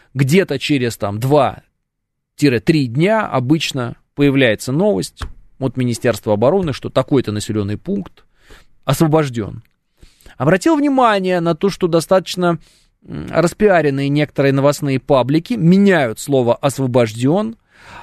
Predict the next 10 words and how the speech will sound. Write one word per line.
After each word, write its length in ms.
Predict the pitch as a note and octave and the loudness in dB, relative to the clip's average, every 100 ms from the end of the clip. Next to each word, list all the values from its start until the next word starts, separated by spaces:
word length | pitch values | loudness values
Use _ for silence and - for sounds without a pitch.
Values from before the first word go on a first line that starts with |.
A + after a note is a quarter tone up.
| _ | _
а, 720 | - A#2 A#2+ A#2 A#2 A2+ A2+ G#2+ | -2 0 2 2 2 2 0 0
на, 640 | A#2 C3+ D3 D3 C#3 - | 0 2 4 4 2 -2
а, 920 | - B2 B2 A#2 A2+ A2+ A2 - - A#2 | -4 -2 0 0 -2 -2 -4 -6 -8 -10
формулировку 640 | - C3 C3 C3+ F#3 C#3+ | -4 0 2 2 2 -4
«взят, 400 | B2+ D3+ F3+ - | 0 2 2 -2
взят 340 | C3 C3 E3+ - | -6 0 0 0
под 160 | D#3 | -6
контроль». 540 | - D3+ - A2 F2+ - _ _ _ _ _ _ _ _ _ _ _ _ _ _ _ - | -2 -2 -2 -4 -6 -10 _ _ _ _ _ _ _ _ _ _ _ _ _ _ _ -6
Вот. 500 | A#2+ A#2 G#2 G2 - | -2 0 0 -4 -14
Вста-, 440 | - - E3+ F3+ | -20 -4 -2 0